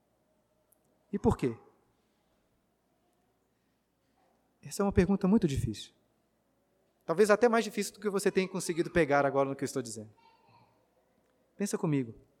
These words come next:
Por que as coisas não poderiam ter sido diferentes? Deus fez com que José passasse por terríveis angústias, até que ele se tornasse governador do Egito e salvasse a sua família da fome.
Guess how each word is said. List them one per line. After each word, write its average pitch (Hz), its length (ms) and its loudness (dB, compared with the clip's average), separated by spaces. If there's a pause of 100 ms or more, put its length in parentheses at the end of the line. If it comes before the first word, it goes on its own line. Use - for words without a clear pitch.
(720)
Por 160 220 2
que 196 220 2
as 214 180 0
coisas 196 300 6
não 208 100 2
poderiam 185 400 4
ter 185 120 2
sido 170 220 2
diferentes? 143 640 2 (2000)
Deus 180 500 2 (460)
fez 196 260 2
com 208 100 0
que 202 120 -4
José 180 260 -4
passasse 190 520 -2
por 202 140 -4
terríveis 196 440 -2
angústias, 190 580 -8 (1500)
até 156 200 -6
que 170 120 -4
ele 165 100 -2
se - 140 -10
tornasse 156 360 -4
governador 147 480 -4
do 143 80 -6
Egito 147 300 -8
e 151 40 -8
salvasse 147 360 -2
a 135 40 -8
sua 143 120 -6
família 135 320 -2
da 135 100 0
fome. 120 320 -10